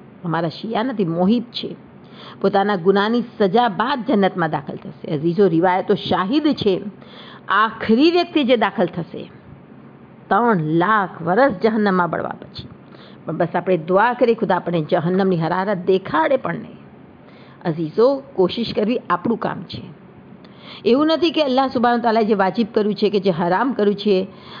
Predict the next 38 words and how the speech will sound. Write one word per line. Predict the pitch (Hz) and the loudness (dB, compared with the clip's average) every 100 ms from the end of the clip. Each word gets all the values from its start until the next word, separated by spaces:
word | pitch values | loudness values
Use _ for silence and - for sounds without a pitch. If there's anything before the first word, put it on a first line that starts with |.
| - | -8
આપણે | 208 226 | -2 0
હર | 151 156 233 | 2 2 2
વાજિબાત | 254 208 196 214 208 | 2 0 0 0 2
પર | 214 | 2
અમલ | 196 208 185 | 4 4 4
ન | 160 202 | 4 4
કરી | 254 269 226 | 4 2 2
શકીએ | - 220 233 | 0 0 2
અથવા | 208 208 | 2 2
હર | 180 170 214 | 0 0 0
હરામથી | 202 185 196 214 - - - - - 262 | 2 2 2 -2 -12 -20 -20 -20 0 2
ન | 196 170 269 | 4 4 4
બચી | 285 262 269 | 4 0 0
શકીએ, | 277 254 269 | -2 2 4
એવું | 254 | 4
બિલકુલ | 190 196 190 294 - | 4 2 2 2 4
પણ | 220 | 6
નથી. | - - - - - - - - - - - | 4 4 0 -4 -8 -20 -20 -20 -20 -8 0
એવું | 196 | 2
બિલકુલ | 185 170 254 254 | 2 0 0 0
પણ | 190 | 0
નથી. | 175 165 - - - - - - - - - | -4 -10 -16 -20 -20 -20 -20 -20 -20 -20 -4
અલ્લાહે | - 190 240 311 | 4 6 6 6
એવી | 302 | 4
કોઈ | 302 277 | 4 4
વસ્તુ | 247 - | 4 2
વાજિબ | 247 180 247 - | 2 2 0 0
કરી | 214 247 349 | 4 6 4
જ | |
નથી | 339 285 | 4 2
કે | 294 | 2
જેના | 240 220 | 2 2
પર | 208 208 | 2 -2
આપણે | 202 - | -4 -4
અમલ | 180 196 | 0 2
ન | 165 | 0
કરી | - 196 | -6 -12
શકીએ. | - - - | -16 -18 -20